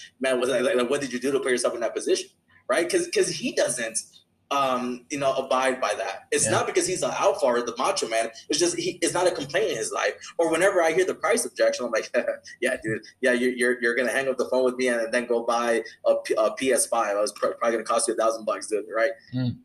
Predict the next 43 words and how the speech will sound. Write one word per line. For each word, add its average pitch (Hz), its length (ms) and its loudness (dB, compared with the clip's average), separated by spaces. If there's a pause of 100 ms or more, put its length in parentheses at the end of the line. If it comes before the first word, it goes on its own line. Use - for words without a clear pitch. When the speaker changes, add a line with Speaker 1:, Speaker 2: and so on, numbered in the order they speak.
Speaker 1:
Right? 160 240 2
So 185 120 4 (220)
Speaker 2:
Yeah. 190 140 -4 (160)
Speaker 1:
be-, 180 200 0
because 185 300 4
I 156 120 4
know, 156 220 0
right? 127 140 2
It's 139 120 -2
not 156 140 0
an 147 80 0
objection. 147 440 0
So 131 200 2
to 135 120 2
everybody 147 420 4
listening, 123 480 0 (240)
it 170 140 4
starts 185 340 2
from 156 200 -2
complaining. 131 640 -6
Stop - 480 2
complaining, 165 640 -2 (160)
and 151 140 0
you'll, 156 320 2
and 147 160 2
you 151 160 -4
won't 147 240 -2
have 127 240 0
internal 123 420 2
objections, 131 600 0 (340)
period. 120 380 2 (640)
Speaker 2:
I 107 40 -10
love 117 240 6
it. 120 160 0 (240)
It's - 140 -2
like, 156 280 6
it's 135 120 -6
like 151 240 6
I'm 147 240 2
in, 131 300 2
uh, 117 320 2
sales 151 420 2
class 143 460 8